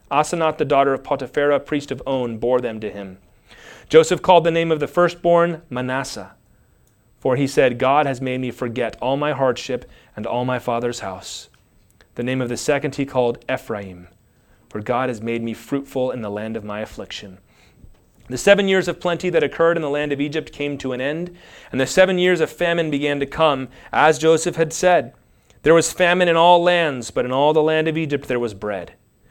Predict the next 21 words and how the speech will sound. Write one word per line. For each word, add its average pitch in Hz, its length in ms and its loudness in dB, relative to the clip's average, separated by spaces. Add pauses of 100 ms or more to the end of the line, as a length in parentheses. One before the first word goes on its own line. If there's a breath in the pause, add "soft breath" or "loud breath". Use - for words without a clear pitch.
(320 soft breath)
When 123 120 2
all 147 120 8
the 175 80 8
land 175 260 4
of 160 100 -2
Egypt 170 280 -2
was 143 140 -6
famished, 165 460 0
the 147 80 -2
people 170 280 -2
cried 175 360 6
to 170 40 0
Pharaoh 175 360 6
for 170 160 2
bread. 151 440 4 (280 soft breath)
Pharaoh 196 320 8
said 196 180 2
to 180 80 6
all 190 160 10
the 185 80 4
Egyptians, 180 640 2